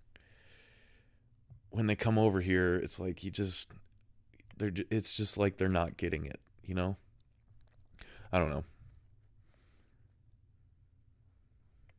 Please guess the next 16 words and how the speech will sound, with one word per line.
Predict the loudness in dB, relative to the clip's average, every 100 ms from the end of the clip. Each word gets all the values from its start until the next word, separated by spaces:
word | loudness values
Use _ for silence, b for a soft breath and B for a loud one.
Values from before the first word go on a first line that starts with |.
| -20 -20 -20 -20 -20 _ -20 -20 -20 -20 -18 -16
I |
don't | -14
know. | -18 -20 -20 -20
I | -18
don't | -18
know. | -20 -20 -20 b b
And | 2
they're | 8
always | 8 8
so | 6 2
horny. | 2 0 2 0
Okay, | 0 -2 -4 -8 B 6
enough | 6 8
of |
the | 8 8
Indians, | 4 0 -6